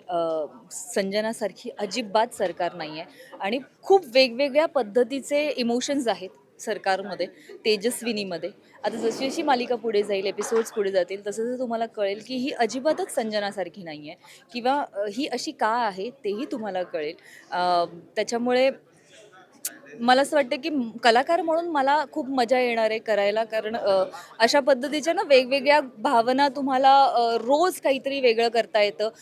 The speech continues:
अ, फर्स्ट हाफ मी काहीतरी वेगळी असते, सेकंड हाफ मला काहीतरी पटकन वेगळं करायचं असतं, त्याच्यामुळे त्याचे,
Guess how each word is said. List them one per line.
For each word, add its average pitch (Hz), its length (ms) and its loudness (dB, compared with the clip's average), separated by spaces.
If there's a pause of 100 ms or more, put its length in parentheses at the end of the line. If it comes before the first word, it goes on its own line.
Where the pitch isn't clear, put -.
(200)
अ, 190 240 4 (220)
फर्स्ट 294 320 8
हाफ 285 240 4
मी 277 140 0
काहीतरी 269 300 2
वेगळी 254 360 6
असते, 254 280 2
सेकंड 262 400 0
हाफ 262 200 2
मला 262 220 4
काहीतरी 262 280 0
पटकन 262 400 -2
वेगळं 233 260 4
करायचं 226 420 0
असतं, 240 220 -6 (340)
त्याच्यामुळे 294 340 2
त्याचे, 311 260 4